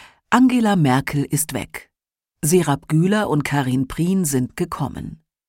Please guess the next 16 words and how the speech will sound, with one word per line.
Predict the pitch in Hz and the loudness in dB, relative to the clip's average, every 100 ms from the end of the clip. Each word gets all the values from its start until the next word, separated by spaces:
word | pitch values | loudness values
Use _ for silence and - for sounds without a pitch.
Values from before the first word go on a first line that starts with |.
| _ _ _ - - _ _ | _ _ _ -20 -20 _ _
Im | - 196 208 | 2 4 4
Kosmos | - 247 269 254 247 - | 0 -4 -2 -2 -2 -2
der | 185 170 | 0 2
Männerpartei | 135 143 170 160 135 131 135 135 | 2 2 0 -2 -4 -4 -4 -4
C | - 156 | -4 -4
D | 131 131 | -2 -2
U | - 190 202 - - - - | -2 -2 -4 -6 -20 -20 -2
waren | 180 190 196 180 - | 2 4 2 0 0
ihre | 202 247 214 | -2 0 0
Umlaufbahnen | - 202 151 127 - 143 135 156 | 2 2 2 0 -2 0 2 0
um | - 139 | 2 0
das | 131 - | 0 -2
Machtzentrum | 143 135 - 185 175 - 190 156 | -2 -4 -4 -4 -4 -4 0 2
lange | 127 139 139 | 4 4 2
Milchstraßen | 131 139 156 - - - 110 - 127 | 2 2 2 -2 -6 -6 -4 -4 -6
weit. | 104 - - - | -6 -10 -14 -20